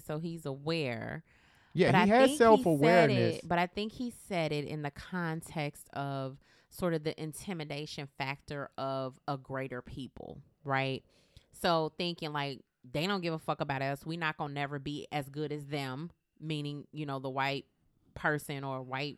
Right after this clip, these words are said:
Speaker 1: race or white privilege, whatever you
Speaker 2: Yeah.
Speaker 1: wanna call it. That's how I think he t-, was talking about it. So, like, "Fuck them.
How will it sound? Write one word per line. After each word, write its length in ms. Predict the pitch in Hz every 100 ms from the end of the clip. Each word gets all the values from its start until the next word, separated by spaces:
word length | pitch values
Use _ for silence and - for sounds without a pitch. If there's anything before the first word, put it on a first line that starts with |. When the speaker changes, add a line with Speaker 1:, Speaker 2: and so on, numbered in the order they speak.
| 127
Speaker 1:
race 420 | 131 135 131 -
or 180 | 131 127
white 320 | 127 139 135
privilege, 480 | - 139 135 139 131
whatever 160 | 113 120
you 100 | 98
Speaker 2:
Yeah. 60 |
Speaker 1:
wanna 100 | 92
call 400 | - 175 165 135
it. 180 | 131 120 _ - _ _ 151
That's 300 | 170 240 -
how 180 | 208 165
I 120 | 165
think 260 | - 120
he 140 | - 127
t-, 60 | - 135
was 220 | 131 -
talking 320 | 143 117 110
about 320 | 110 76 52
it. 160 | 64 - _ _
So, 140 | 170
like, 260 | 147 143 -
"Fuck 260 | 196 214 -
them. 320 | 139 131